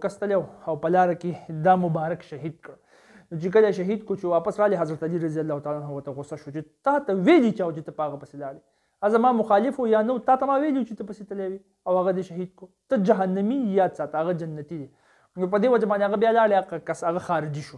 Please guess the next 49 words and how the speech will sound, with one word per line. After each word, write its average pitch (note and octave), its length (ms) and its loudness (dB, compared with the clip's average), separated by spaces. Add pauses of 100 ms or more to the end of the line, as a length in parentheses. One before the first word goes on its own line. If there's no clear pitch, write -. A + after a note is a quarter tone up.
(140)
په E3 120 -8
خوارجو E3+ 420 2
کې C#3 100 -14
شامل C#3+ 300 -16
شو. - 140 -20 (680)
او F3 100 8
بل A3 180 8 (400)
دا G#3+ 80 12 (100)
حضرت F3 260 0
زبیر F3+ 180 0
رضی D#3 220 -6
الله D3 160 -8
تعالی C#3+ 200 -10
عنه C#3 160 -14 (420)
او E3+ 100 2
حضرت F3+ 260 2
طلحه G3+ 240 6
رضی G3+ 200 2
الله F#3+ 180 -4
تعالی F3+ 180 -6
عنه F3+ 100 -6
هم F3 140 -10
د E3 140 -4
ده F3+ 60 -4
سره F3 200 -6
ملګری D#3+ 360 -4
و. E3 80 -12 (800)
که F#3 160 4
د - 20 2
یاد A#3 280 8
شي A#3 100 -4
د F#3+ 140 2
حضرت F3+ 320 -2
حسین G#3+ 380 0
رضی F3 240 0
الله E3+ 320 -2
تعالی D#3 200 0
عنه D#3 240 -6
سره C#3+ 140 -2
د D3 220 -8
کربلا D#3+ 420 2
په F3+ 120 -2
واقع D#3 220 -4
کې F3+ 220 -10
چې D3+ 60 -14 (100)
که D#3 420 -14
د D3 80 -6
حضرت D3 240 -6
حسین G3 280 -2